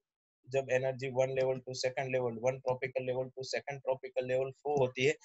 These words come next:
तब दस percent energy loss हो जाती है। तो यहाँ पे ये हमारी पूरी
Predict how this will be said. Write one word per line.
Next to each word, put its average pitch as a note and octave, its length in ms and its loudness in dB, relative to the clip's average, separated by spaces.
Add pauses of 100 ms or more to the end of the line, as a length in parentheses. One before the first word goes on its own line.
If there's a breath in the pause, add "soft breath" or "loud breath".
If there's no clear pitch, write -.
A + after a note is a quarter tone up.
(360 loud breath)
तब D3+ 220 6
दस C3 360 6
percent C3+ 300 4
energy C3 440 4
loss B2+ 400 6
हो B2 100 -2
जाती A#2+ 320 0
है। A#2 80 -2
तो C3 200 0
यहाँ C3 280 6
पे D3 240 4
ये - 400 -2
हमारी C3 340 4
पूरी C3+ 440 0